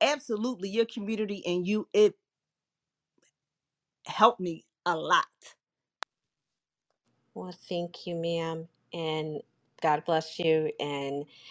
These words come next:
Speaker 2: still stick around. When it's time for your L C S W, you know where to come back to. We're
Speaker 1: You
Speaker 2: here.
Speaker 1: better know it. You better know it.
Speaker 2: <laughs> Uh-huh. But I am so happy for you and the doors that will open because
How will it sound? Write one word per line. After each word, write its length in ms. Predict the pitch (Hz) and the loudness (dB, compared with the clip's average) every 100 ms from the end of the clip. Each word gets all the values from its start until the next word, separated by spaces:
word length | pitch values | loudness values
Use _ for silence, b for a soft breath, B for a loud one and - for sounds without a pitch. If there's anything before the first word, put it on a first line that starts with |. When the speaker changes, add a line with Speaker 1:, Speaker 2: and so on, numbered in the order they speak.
| B B | B B
Speaker 2:
still 600 | - - 208 208 214 220 | -20 2 6 8 8 4
stick 300 | 220 - 202 | 2 2 4
around. 260 | 233 208 196 | 6 6 6
When 160 | 180 | 4
it's 140 | 185 - | 0 2
time 200 | 202 226 | 4 4
for 80 | |
your 140 | 247 226 | 6 6
L 200 | 196 240 | 8 4
C 160 | 247 | 4
S 100 | 240 | 2
W, 300 | 233 240 226 | 6 6 6
you 80 | 190 | 0
know 180 | 180 180 | 0 2
where 120 | 185 | 0
to 60 | 190 | -2
come 240 | - 208 | -2 0
back 300 | 196 190 185 - | 4 2 2 -6
to. 240 | 160 160 165 | -2 -2 -2
We're 240 | 170 165 | -2 0
Speaker 1:
You 160 | 220 330 | 0 6
Speaker 2:
here. 40 | |
Speaker 1:
better 300 | 277 254 269 | 10 12 12
know 320 | 254 302 330 | 12 10 12
it. 200 | 311 320 - - - | 10 10 4 -14 -4
You 280 | 180 220 233 | 2 6 10
better 320 | 247 262 269 | 12 12 10
know 320 | 262 262 240 | 6 6 6
it. 160 | 233 - | 4 0
Speaker 2:
<laughs> 40 | B B B B - 202 | B B B B -4 0
Uh-huh. 400 | 208 208 180 175 b b b | 2 4 2 -2 b b b
But 300 | - 175 165 - - | 6 6 6 2 6
I 180 | 170 | 8
am 400 | 170 165 160 165 - - | 8 6 4 0 -6 -12
so 240 | - 190 | 2 2
happy 360 | 185 170 175 175 | 6 4 2 -4
for 160 | - | 0
you 140 | 160 156 | 2 2
and 80 | |
the 60 | 151 | 2
doors 280 | 156 151 151 | 2 0 2
that 200 | 147 147 | 0 2
will 220 | 143 101 | 0 2
open 360 | 147 151 147 143 | 0 0 -4 -4
because 720 | 143 - - 147 143 139 | -6 -2 2 4 4 2